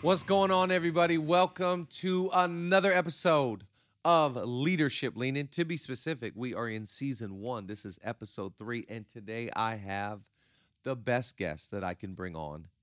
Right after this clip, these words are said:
next to Jesus. I always say it's Jesus and Julia. Julia's on. <laughs> Once a year, annually, we bring Julia on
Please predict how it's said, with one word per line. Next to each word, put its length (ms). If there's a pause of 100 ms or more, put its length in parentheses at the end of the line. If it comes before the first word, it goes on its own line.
(140)
next 280
to 100
Jesus. 460
I 140
always 260
say 300 (140)
it's 220
Jesus 420
and 120
Julia. 440
Julia's 440
on. 340 (140)
<laughs> 100
Once 340
a 60
year, 260
annually, 460
we 140
bring 240
Julia 280
on 380